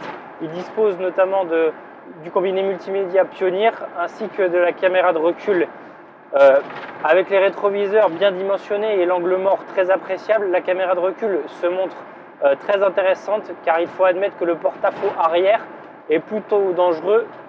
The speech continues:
croyez-en notre expérience. Alors d'un point de vue tarif, ce véhicule est affiché à partir de quatre-vingt-cinq mille sept cents euros,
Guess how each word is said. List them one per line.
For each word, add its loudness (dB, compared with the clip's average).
croyez-en 2
notre -2
expérience. -2
Alors 6
d'un 2
point -2
de -2
vue -4
tarif, 2
ce -6
véhicule 0
est -2
affiché -2
à 0
partir -2
de 0
quatre-vingt-cinq -2
mille -2
sept -4
cents -2
euros, 4